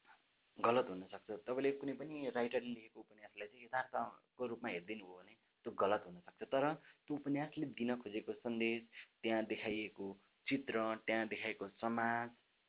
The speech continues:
होइन? र त्यसले व्याख्या गरेको त्यो चैतन्य, त्यो भगवान र उसको लीला हेर्नुभयो भने चाहिँ त्यो सत्य हुन्छ, होइन? त्यही भएर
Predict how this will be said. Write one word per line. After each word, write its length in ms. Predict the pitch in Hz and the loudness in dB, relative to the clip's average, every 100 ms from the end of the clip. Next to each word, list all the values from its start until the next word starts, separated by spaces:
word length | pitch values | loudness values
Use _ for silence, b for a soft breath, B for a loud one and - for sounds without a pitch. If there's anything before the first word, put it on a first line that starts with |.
| _ _ _ _ | _ _ _ _
होइन? 340 | 107 151 180 - _ _ _ _ | 0 0 -2 -8 _ _ _ _
र 100 | 127 | -2
त्यसले 440 | 135 135 120 127 127 | 0 -2 -2 2 2
व्याख्या 400 | 120 117 - 127 | 4 0 2 4
गरेको 300 | 117 117 120 | 4 4 0
त्यो 120 | 117 | -2
चैतन्य, 520 | - 107 110 117 117 | 0 0 4 4 4
त्यो 120 | 113 | 0
भगवान 440 | 90 92 101 113 117 120 _ _ _ _ _ _ _ _ _ 110 | 0 0 4 4 4 -2 _ _ _ _ _ _ _ _ _ 0
र 120 | 127 | 2
उसको 300 | 113 - 135 | 0 4 4
लीला 340 | 113 123 127 | 6 6 8
हेर्नुभयो 380 | 110 87 92 92 | 6 4 -2 -4
भने 160 | 92 95 | -6 -6
चाहिँ 160 | 127 | -6
त्यो 260 | - - 104 | -6 -14 -2
सत्य 320 | 101 87 90 | 0 2 0
हुन्छ, 260 | 82 82 - 95 _ _ _ _ _ _ _ _ _ _ _ _ _ _ _ _ _ _ _ _ _ _ _ _ - | 0 -4 -14 -20 _ _ _ _ _ _ _ _ _ _ _ _ _ _ _ _ _ _ _ _ _ _ _ _ -6
होइन? 200 | 101 151 165 - _ _ _ - | -4 -4 -6 -18 _ _ _ 2
त्यही 100 | 160 | 4
भएर 180 | 135 | 6